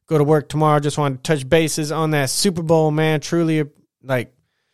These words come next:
I truly appreciate each and every one of y'all, man, and I do plan on doing a surprise poker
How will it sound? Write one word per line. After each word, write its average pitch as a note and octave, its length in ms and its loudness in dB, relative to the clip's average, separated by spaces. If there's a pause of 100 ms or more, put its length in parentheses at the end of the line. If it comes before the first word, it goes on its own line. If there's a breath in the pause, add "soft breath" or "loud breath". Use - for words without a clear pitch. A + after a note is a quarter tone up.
(720)
I E3+ 60 0
truly E3 300 6
appreciate D3+ 540 0
each D3 160 -4
and C#3+ 100 -2
every C#3 180 2
one C#3 180 0
of C#3+ 80 0
y'all, C#3 240 0
man, C#3 340 -2
and B2+ 300 -6
I A#2+ 240 -6
do E3 580 0 (480)
plan D#3 360 2
on C#3 240 -2
doing C#3+ 420 0 (120)
a B2+ 440 -4 (300)
surprise D3 600 0
poker D3 580 0